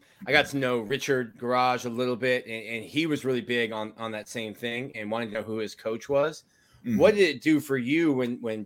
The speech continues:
Speaker 1: Dan was fired and, and, or even before that, when, when, when Coach Hevesy was fired?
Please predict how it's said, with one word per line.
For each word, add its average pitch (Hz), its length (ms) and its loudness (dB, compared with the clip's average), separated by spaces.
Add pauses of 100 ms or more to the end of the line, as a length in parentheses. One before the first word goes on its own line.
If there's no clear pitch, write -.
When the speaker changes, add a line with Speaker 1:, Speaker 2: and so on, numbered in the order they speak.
Speaker 1:
Dan 135 300 4
was 131 120 -2
fired 131 600 4
and, 104 260 -8
and, 104 240 -8
or 127 280 2
even 143 240 0
before 147 340 0
that, 120 180 0
when, 110 240 -6
when, 104 340 -6 (120)
when 104 240 -10
Coach 113 240 -4
Hevesy 196 360 2
was 120 140 -4
fired? 113 440 4